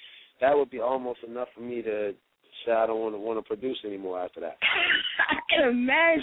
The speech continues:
Speaker 2: That's,
Speaker 1: <laughs> That,
Speaker 2: that's,
Speaker 1: that would
Speaker 2: that's
Speaker 1: pretty
Speaker 2: historical.
Speaker 1: much be it for me. Yeah,
Speaker 2: Oh, man,
Speaker 1: that, that
Speaker 2: that's
Speaker 1: would be pretty much. Yeah.
Speaker 2: Well, you know what I do? I tell everybody to put it in the universe and make it reality.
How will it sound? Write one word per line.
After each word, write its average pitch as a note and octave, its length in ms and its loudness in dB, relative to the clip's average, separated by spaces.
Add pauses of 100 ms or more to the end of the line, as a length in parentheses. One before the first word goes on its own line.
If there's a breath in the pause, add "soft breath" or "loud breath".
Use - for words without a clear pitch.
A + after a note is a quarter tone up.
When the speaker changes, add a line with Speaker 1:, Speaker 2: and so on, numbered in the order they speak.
Speaker 2:
That's, A#3+ 480 4
Speaker 1:
<laughs> - 80 -12
That, A#2+ 80 0
Speaker 2:
that's, - 200 -2
Speaker 1:
that B2+ 160 4
would - 80 4
Speaker 2:
that's E4+ 100 0
Speaker 1:
pretty C#4 160 0
Speaker 2:
historical. C4 380 2
Speaker 1:
much B3 80 0
be A#2 80 -2
it A#2+ 140 0 (100)
for G2+ 60 -8
me. G2 240 -10 (880)
Yeah, G#2+ 60 -2
Speaker 2:
Oh, A2 40 2
man, G2 280 4
Speaker 1:
that, G#2 160 2
that F2+ 60 -2
Speaker 2:
that's G#2+ 220 4
Speaker 1:
would A2 100 -2
be A2+ 140 -6 (100)
pretty G#2+ 180 -4
much. G#2 220 -6 (720)
Yeah. G2 360 -2
Speaker 2:
Well, D#3+ 100 -6
you G3 160 -10
know A#3+ 280 -6
what A#3+ 120 -6
I A#3+ 120 -2
do? A#3 300 -6
I G3+ 220 -10
tell G#3+ 180 -6
everybody G#3 540 -8
to F#3 100 -16 (100)
put A3 120 0
it A3+ 100 -6
in G#3+ 120 -8
the G#3 120 -14
universe G3 460 -6 (260)
and D#3 440 -4 (100)
make D#3+ 380 -2
it D#3 120 -2
reality. D3+ 680 -2